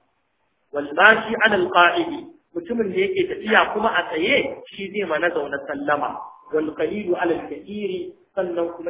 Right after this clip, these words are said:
ƴan kaɗan su za su ma masu yawa sallama. Amma wannan ka'ida ce take juya. Sai aka samu babba,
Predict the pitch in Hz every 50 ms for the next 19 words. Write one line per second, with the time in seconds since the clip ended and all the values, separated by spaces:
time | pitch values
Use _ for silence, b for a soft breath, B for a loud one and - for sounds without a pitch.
0 | 170 208 208 214 208 208 190 - 180 180 185 180 180 180 180 180 190 190 185 185
1 | 165 156 147 139 135 135 135 - - 170 170 165 147 135 - - 135 131 131 131
2 | 131 131 - - - _ _ _ - 156 151 160 185 202 214 208 190 165 151 165
3 | 170 165 - - 165 147 - - 160 - - - - - 135 131 - - - 135
4 | 120 - - - - - _ _ _ _ _ _ _ _ _ _ _ _ _ _
5 | _ _ _ _ _ _ _ _ _ _ _ _ _ _ _ _ _ _ _ _
6 | _ _ _ _ _ _ _ _ _ _ _ _ _ _ _ _ _ _ _ _
7 | 208 226 240 - 262 - - 214 - - 175 175 175 208 220 - 175 156 - -
8 | - 160